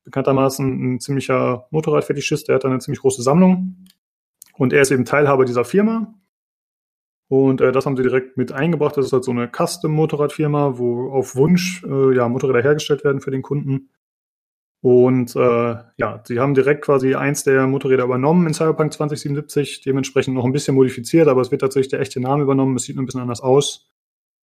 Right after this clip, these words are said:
Und, äh, ja, so haben sie quasi noch so ein bisschen Cross-Promotion mit drin. Aber klingt eigentlich nach einer ganz cooler Idee, nach einer coolen Idee. Und man sieht dann auch tatsächlich nochmal, wie die dann eben auch mit den Motorrädern den Sound aufgenommen haben. Und, äh,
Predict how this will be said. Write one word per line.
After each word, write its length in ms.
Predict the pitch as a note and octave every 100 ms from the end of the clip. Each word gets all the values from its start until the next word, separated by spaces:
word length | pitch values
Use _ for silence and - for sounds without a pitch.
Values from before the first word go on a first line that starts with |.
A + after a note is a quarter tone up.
| _ _ _
Und, 420 | C3 A#2+ A#2+ A#2 A#2+
äh, 400 | A#2 A2+ A2+ A2+ -
ja, 200 | A2 G#2
so 120 | G2 A2+
haben 100 | A#2
sie 80 |
quasi 320 | A#2 B2 A#2 A#2+
noch 120 | A2+
so 100 | B2+
ein 40 |
bisschen 380 | A#2 - A#2 A2+
Cross-Promotion 840 | - C#3+ - - B2+ B2+ C3 C3+ B2+
mit 160 | B2+
drin. 340 | B2+ C3+ C3+ - _ _ _ _ _ _ _ _ _
Aber 560 | A#2+ A#2+ A#2 A2+ - _ -
klingt 220 | G3 F#3+
eigentlich 120 | C3+
nach 80 | C3
einer 40 |
ganz 180 | A#2+ -
cooler 180 | C3 A#2+
Idee, 220 | A2+ B2+
nach 180 | B2+ B2+
einer 80 | A#2
coolen 240 | B2+ C3
Idee. 180 | A#2 B2
Und 80 | C3
man 140 | A#2
sieht 180 | A#2 C#3
dann 100 | C3+
auch 140 | B2+ A#2+
tatsächlich 320 | A#2+ B2 A#2+
nochmal, 240 | A#2+ A#2
wie 260 | A#2 A2+ A2+ _ _ -
die 180 | C3 B2
dann 200 | A#2+ C3
eben 200 | B2+ A#2+
auch 120 | A2+
mit 100 | A2+
den 80 | A2+
Motorrädern 460 | B2+ C#3+ B2 A#2+
den 80 | A#2
Sound 200 | B2 A#2+
aufgenommen 420 | A#2+ - A#2 A2+
haben. 400 | A#2+ A#2 A2+ A2+ _ _ _ _ _ _ _ _ _ _ -
Und, 380 | A#2+ A2+ A#2 A#2+
äh, 200 | A2+